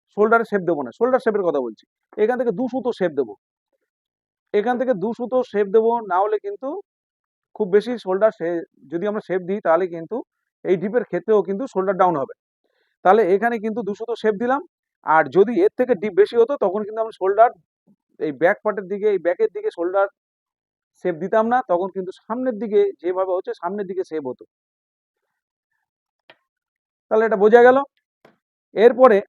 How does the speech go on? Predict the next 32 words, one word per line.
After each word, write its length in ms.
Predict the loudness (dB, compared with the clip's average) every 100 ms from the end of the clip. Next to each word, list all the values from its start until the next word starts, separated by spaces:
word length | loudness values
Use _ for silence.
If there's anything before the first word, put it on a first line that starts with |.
| _ _ _ _ _ _ _ -20
ব্যাক 280 | -2 0 2
পার্টে 180 | 4 6 6
ওইভাবে 300 | 4 0 -2 _ -14 -8
দু, 80 | -8 -8 -12
দু 60 | -10
সুতো 160 | -8 -6
শোল্ডার 240 | -4 -4 -2
ডাউন 140 | -2 0
দিয়ে 120 | 0
দিতে 120 | 0 -6
হবে। 120 | -16 _ _ _ _ _ 2
তাহলে 160 | 4 2
এখানে 200 | 0 -2 -2
শুধু 140 | 0 0
একটা 120 | 0 0
কাজ 100 | 2 0
বাকি 180 | 0 -2
আছে, 120 | -2 2 6
তাল 120 | 6
পাটের 200 | 4 -4 -6
শেপটা। 240 | -16 -18 -20 _ _ _ _
এখান 260 | -6 -2 -4 -4
থেকে 200 | -4 0 0 0 _ _ _ _ _ _
ভেতর 260 | -6 -2 0 -2
দিকে 160 | -4 -4
আমি 120 | -4 -10 _ _ _ -6
এক 160 | -4 -2 -4
ইঞ্চির 260 | -6 -8 -8
মতো 160 | -6 -4 -4
লাইনটাকে 320 | -4 -6 -8
টেনে 180 | -6 -4 -4
আনবো। 180 | -8